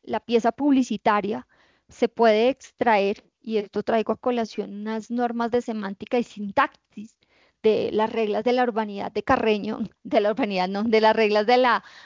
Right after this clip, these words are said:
Real Academia, en la que señala, y cuando estamos ante una pieza publicitaria y dice veinticinco por ciento sobre el valor de los tiquetes aéreos y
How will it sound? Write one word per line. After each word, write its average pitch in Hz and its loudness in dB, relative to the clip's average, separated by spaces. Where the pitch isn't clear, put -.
Real 262 2
Academia, 247 4
en 233 -2
la 240 4
que 226 -2
señala, 214 -4
y 370 2
cuando 233 -6
estamos 247 -6
ante 311 -6
una 226 -4
pieza 277 -2
publicitaria 220 -2
y 240 -2
dice 226 -4
veinticinco 233 0
por 277 2
ciento 214 -4
sobre 233 2
el 220 -4
valor 226 2
de 247 -2
los 226 -2
tiquetes - -8
aéreos 214 -2
y 330 -2